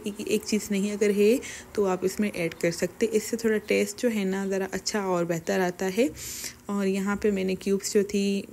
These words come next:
वो इसमें मैं डाल रही हूँ, हाफ हाफ करके मैंने इसमें अभी ऐड की है। तो, जो है, सूप बनाने के बहुत सारे तरीके होते हैं, और यहाँ पे मैंने कवर कर लिया, मगर हर किसी का अपना डिफरेंट तरीका होता है। मगर ये, जो है ना, ये चिकन कॉर्न सूप है।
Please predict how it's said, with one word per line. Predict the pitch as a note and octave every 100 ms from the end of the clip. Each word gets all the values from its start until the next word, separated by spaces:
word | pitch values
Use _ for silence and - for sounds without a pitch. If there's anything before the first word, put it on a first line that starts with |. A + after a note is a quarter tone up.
| - F#3+
वो | G3
इसमें | G3 - G3+
मैं | F#3+ F#3+ F#3 F3+ F3 E3 F#3+
डाल | F#3 F3 G3
रही | G#3+ A3+
हूँ, | A#3 F#4 - - - - - -
हाफ | - F#3+ -
हाफ | G3+ -
करके | G3 F#3 A3+ A3+
मैंने | G3 F#3
इसमें | F#3 - F#3
अभी | E3+ F3 E3+
ऐड | F3 F#3+ -
की | A3+
है। | A3+ C4 - - - - - - -
तो, | A3 A3+
जो | A3+ C4+
है, | B3+ A#3+ A#3
सूप | A#3 C#4
बनाने | C#4 C4 C4 B3+
के | B3 B3
बहुत | G#3 G#3 A#3+
सारे | - A#3+ A#3
तरीके | A3+ A3 G#3+ A#3
होते | A3+ A3 A3+
हैं, | A3 A3 A3+ G#3+
और | G#3+
यहाँ | G#3+ G#3+
पे | A3
मैंने | G#3 G3+
कवर | G3+ G3+ A3+
कर | A#3 A3+
लिया, | G#3+ A3 A3+
मगर | A3+ A3 A3
हर | A3+
किसी | A3+ A3+ A3+
का | A3+ G#3+
अपना | G3+ A3
डिफरेंट | G3+ G3 A3+ A#3
तरीका | G#3 G3+ A3+
होता | A3 G#3 A3
है। | A3
मगर | A3 A#3
ये, | G#3 A#3 D4
जो | C#4
है | B3+ A#3
ना, | A3+
ये | A#3+ A#3
चिकन | A#3 A3+ A#3+
कॉर्न | A#3+ F#3 F#3 G3+
सूप | F#3+ F#3
है। | F#3